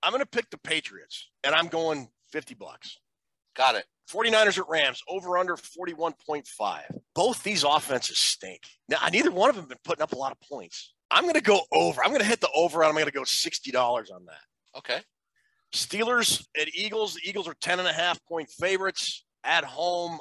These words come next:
Speaker 1: undefeated. Steelers are a mess. I'm gonna pick the Eagles to cover.
Speaker 2: Okay.
Speaker 1: And I'm going fifty bucks. Dolphins at Lions, over unders fifty point five. You know, I had a lot of faith in the Lions offense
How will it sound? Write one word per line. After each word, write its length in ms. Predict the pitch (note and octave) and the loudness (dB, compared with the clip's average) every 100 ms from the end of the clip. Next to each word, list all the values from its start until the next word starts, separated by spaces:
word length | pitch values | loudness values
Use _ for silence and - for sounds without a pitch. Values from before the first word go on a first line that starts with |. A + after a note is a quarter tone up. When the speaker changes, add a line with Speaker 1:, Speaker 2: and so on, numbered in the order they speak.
| C3+ | -6
Speaker 1:
undefeated. 680 | D#3+ D#3 - D3+ D#3+ D#3 - | -6 -6 -8 -2 0 -2 -4
Steelers 480 | - - D3+ D3 B2+ | -8 -6 -4 -4 -4
are 100 | A#2 | -8
a 120 | G#2 | -4
mess. 520 | A#2+ B2+ B2 - - _ _ - | 0 2 0 -4 -8 _ _ -2
I'm 100 | D3 | 2
gonna 140 | G3 F#3+ | 2 2
pick 240 | G3+ - | 0 0
the 100 | D3 D3+ | -2 -2
Eagles 300 | E3+ E3+ - | 0 0 -4
to 80 | G#2 | -6
cover. 420 | - C3 D#3+ F#3+ _ _ _ _ - | 0 0 0 -8 _ _ _ _ -8
Speaker 2:
Okay. 440 | C#3+ - A#2 F3 A#3 _ _ - | -6 -2 0 -2 -6 _ _ -2
Speaker 1:
And 140 | B2+ D3 | 2 4
I'm 220 | C#3+ D3 | 2 0
going 480 | D3 C#3+ C#3+ C3 A#2+ _ _ | -4 0 0 -2 -8 _ _
fifty 320 | - F#3+ - | -6 -6 -6
bucks. 440 | - D#2 - - - _ - | -14 -16 -16 -18 -20 _ 0
Dolphins 480 | E3+ G3 G3+ G3+ F3 | 4 4 4 0 2
at 80 | D#3 | 2
Lions, 500 | E3 E3+ D3 B2 - | 4 6 6 2 -2
over 200 | F3 D3 | -6 -2
unders 360 | E3 D#3+ C#3+ - | -4 -4 -8 -8
fifty 240 | F#3 - F3 | -10 -10 -14
point 200 | E3+ D#3 | -8 -2
five. 240 | D#3+ D#3+ D3+ | 4 4 4
You 100 | E3+ | 2
know, 100 | F3 | 4
I 60 | G#3 | 6
had 140 | A#3 | 6
a 40 | F3+ | 6
lot 200 | F3+ F3 | 6 4
of 60 | |
faith 280 | - E3+ D#3 | 2 -2 -2
in 60 | C#3+ | -6
the 80 | A#2+ | -6
Lions 340 | C3 C3+ A#2 | -4 -4 -4
offense 560 | A2+ B2 C#3 C#3 - | -10 -10 -6 -6 -6